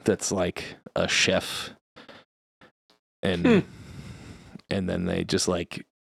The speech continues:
Speaker 1: eat monsters all the time.
Speaker 2: <laughs> Okay.
Speaker 1: It's really like a cooking show, but it's like a D and D party.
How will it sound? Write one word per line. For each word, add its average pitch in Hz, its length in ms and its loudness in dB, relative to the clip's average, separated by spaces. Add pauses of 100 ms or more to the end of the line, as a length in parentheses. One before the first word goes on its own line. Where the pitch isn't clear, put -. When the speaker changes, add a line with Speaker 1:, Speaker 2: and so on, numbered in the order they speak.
Speaker 1:
eat 92 200 0
monsters 85 580 -2
all 87 120 -2
the 90 100 -2
time. - 420 -2
Speaker 2:
<laughs> - 60 -20 (800)
Okay. - 960 4 (300)
Speaker 1:
It's 120 220 4
really 135 420 8
like 131 240 8
a 123 80 6
cooking 107 460 4
show, 95 400 4 (1400)
but 117 180 -2
it's 113 240 0
like 110 240 4
a 117 60 10
D 113 280 4
and 107 120 2
D 104 180 4
party. 92 460 4